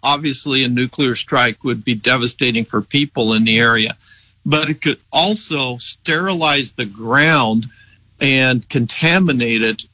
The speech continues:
highly productive crop ground in the region, as well as any grain that may be stored in the region.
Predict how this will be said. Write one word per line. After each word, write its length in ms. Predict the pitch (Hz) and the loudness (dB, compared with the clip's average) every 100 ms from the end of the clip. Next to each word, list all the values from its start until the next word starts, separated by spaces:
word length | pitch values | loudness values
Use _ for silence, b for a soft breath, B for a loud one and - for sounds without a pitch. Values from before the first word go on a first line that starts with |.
| - | -14
highly 460 | - 170 190 180 | -2 0 2 0
productive 680 | 151 - 131 139 139 - 117 | -2 -6 -4 -2 -2 -4 -10
crop 360 | - 160 190 - | -4 -2 -2 -4
ground 380 | 139 123 117 113 | -2 -2 0 0
in 100 | 117 | 0
the 80 | |
region, 540 | 117 123 120 110 123 123 B B B - | 2 2 2 2 0 -2 B B B -2
as 200 | 135 127 | 0 0
well 380 | 135 143 156 143 | 0 2 2 -2
as 160 | 117 | -4
any 200 | 143 135 | -2 -2
grain 480 | 117 107 131 135 151 | -4 -4 0 2 2
that 140 | 156 | 0
may 140 | 123 139 | 0 -2
be 160 | 127 | 0
stored 500 | 123 - - 151 156 | -2 -2 0 0 2
in 140 | 147 120 | 0 0
the 60 | |
region. 500 | 110 113 110 101 95 | 2 2 2 2 -2